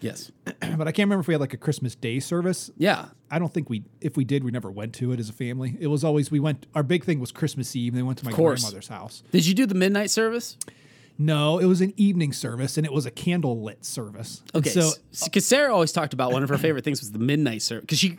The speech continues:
Speaker 1: like I said, grew up in a Presbyterian church as
Speaker 2: Yes.
Speaker 1: well, and she loved that midnight service.
Speaker 2: I don't know if they did a midnight service, but it was, like, an evening service.
Speaker 1: Okay, okay.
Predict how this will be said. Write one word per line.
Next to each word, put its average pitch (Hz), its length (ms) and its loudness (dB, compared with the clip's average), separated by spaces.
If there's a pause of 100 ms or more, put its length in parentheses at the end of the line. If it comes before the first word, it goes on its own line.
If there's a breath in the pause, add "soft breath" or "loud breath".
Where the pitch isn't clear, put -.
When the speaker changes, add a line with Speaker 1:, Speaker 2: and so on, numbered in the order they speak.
Speaker 1:
like 151 220 2
I 147 40 4
said, - 220 -6 (120)
grew 170 140 6
up 160 100 2
in 139 60 -2
a 131 40 -2
Presbyterian 120 580 -4
church 110 240 -8
as 101 80 -2
Speaker 2:
Yes. 120 120 4
Speaker 1:
well, 113 220 -8 (400 loud breath)
and 98 100 -2
she 139 180 2
loved 143 800 0 (340 loud breath)
that - 180 -4
midnight 135 500 0
service. 110 460 -4
Speaker 2:
I 180 80 2
don't 254 100 2
know 285 60 0
if 262 80 -2
they 185 100 4
did 156 200 2
a - 20 -2
midnight 165 320 -2
service, 180 240 -2
but 165 140 0
it 165 80 -4
was, 180 120 -2
like, 208 140 0
an 151 240 0
evening 123 540 -2
service. 82 320 -10
Speaker 1:
Okay, 165 240 0 (240)
okay. 131 200 -4